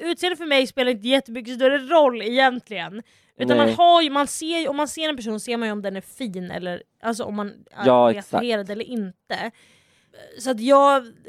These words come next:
Speaker 1: gillar ju liksom allt möjligt egentligen.
Speaker 2: Mm. Ja.
Speaker 1: Men
Speaker 2: Men, men, de, men du har dragits till blonda blondiner helt enkelt?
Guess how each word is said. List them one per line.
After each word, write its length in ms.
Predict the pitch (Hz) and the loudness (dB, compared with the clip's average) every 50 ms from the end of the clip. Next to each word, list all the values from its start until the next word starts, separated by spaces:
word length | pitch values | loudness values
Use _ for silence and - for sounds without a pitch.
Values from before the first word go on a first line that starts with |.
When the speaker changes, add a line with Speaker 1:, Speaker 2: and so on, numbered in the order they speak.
| 185 202 _ | -20 -20 _
Speaker 1:
gillar 360 | 233 233 269 269 247 247 247 | -16 -12 -10 -6 -4 -2 -2
ju 60 | 240 | -2
liksom 200 | 233 220 202 220 - - | -2 -4 -6 -8 -12 -8
allt 340 | 214 202 185 190 185 _ | -8 -6 -6 -8 -12 _
möjligt 420 | 208 196 185 82 - - - _ - | -14 -14 -14 -14 -16 -18 -18 _ -8
egentligen. 540 | 214 208 202 190 190 _ - 180 156 - - | -6 -6 -6 -6 -10 _ -14 -14 -10 -8 -6
Speaker 2:
Mm. 120 | 233 226 220 220 _ _ _ _ | -6 -6 -8 -10 _ _ _ _
Ja. 100 | - 214 240 247 | -6 -2 2 4
Speaker 1:
Men 360 | 262 254 240 233 233 233 233 | 4 4 4 2 0 -2 -4
Speaker 2:
Men, 420 | 233 - 127 - 135 135 135 127 | 0 2 2 2 4 2 0 2
men, 140 | 131 135 131 | 2 2 4
de, 160 | 139 139 131 | 4 4 4
men 80 | 135 131 | 4 4
du 60 | 135 | 6
har 80 | 135 127 | 4 4
dragits 500 | 123 135 147 143 123 117 117 123 - - | 6 4 6 6 6 4 2 -2 -6 -2
till 120 | 113 107 | -2 2
blonda 360 | 104 117 113 104 98 98 95 | 4 4 4 4 2 0 0
blondiner 480 | 92 101 98 101 110 113 104 92 73 71 | 2 2 0 2 2 0 0 0 -6 -10
helt 140 | 73 - 104 | -10 -12 -14
enkelt? 360 | 80 - - - - - | -16 -16 -16 -18 -18 -20